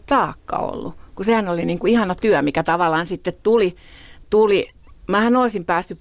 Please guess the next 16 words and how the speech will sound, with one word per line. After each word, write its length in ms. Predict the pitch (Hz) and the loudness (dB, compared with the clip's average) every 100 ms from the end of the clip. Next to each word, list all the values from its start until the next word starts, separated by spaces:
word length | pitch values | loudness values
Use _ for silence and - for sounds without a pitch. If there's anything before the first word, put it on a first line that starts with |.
| - | -2
Pariisiin 540 | 180 165 - - 123 | -2 0 -4 -4 -6
kahteen 440 | - 151 - 160 160 | -2 -4 -2 -6 -2
toimistoon 640 | 160 165 180 - 175 175 | 2 2 0 -2 0 0
siinä 320 | 190 180 170 - - - - - - - | 2 0 0 -4 -14 -14 -14 -14 -20 -2
ennen 280 | 214 208 202 | 0 0 0
missikisoja. 840 | 240 233 - - - - - - - - - - - - - - - - | 0 0 -2 -8 -10 -8 -8 -8 -10 -18 -20 -20 -20 -20 -20 -20 -20 -6
Ja 80 | 170 | -2
sit 200 | 185 - | -2 0
tavallaan 420 | 175 170 156 165 | 0 0 0 -2
sit 140 | 180 | -4
Miss 200 | 165 175 | -10 -4
Eurooppa-kisan 580 | 180 170 165 170 175 196 | -2 -2 -4 -10 -2 2
jälkeenkin 560 | 214 175 151 - - - | 2 0 -4 -16 -16 -12
mä 80 | - | -12
olin 140 | - | -10
sitten 300 | - - 165 | -12 -10 -12